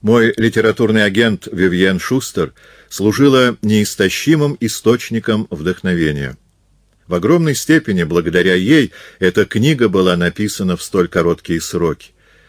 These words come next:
Более того, её заслуга в том, что она вообще была завершена. Однажды я где-то вычитал, что у писателей обычно складываются не простые,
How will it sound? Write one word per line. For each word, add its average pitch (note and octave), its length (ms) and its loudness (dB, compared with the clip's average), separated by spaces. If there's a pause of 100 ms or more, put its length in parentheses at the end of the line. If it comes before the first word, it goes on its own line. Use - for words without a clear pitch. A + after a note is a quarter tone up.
Более G#2+ 360 4
того, E2+ 340 0
её G#2 260 2
заслуга A2 560 -2
в - 80 -14
том, A2+ 180 0
что - 200 -4
она F#2+ 180 0
вообще F2+ 480 -2
была G2+ 460 -2 (260)
завершена. D#2+ 800 -4 (1500)
Однажды G#2 500 0
я A2 200 2
где-то G2+ 340 0
вычитал, G2 540 0
что - 300 0
у F2+ 80 0
писателей G2+ 580 -2
обычно G2+ 440 -2
складываются G2 760 -2
не F#2 120 0
простые, A2 720 0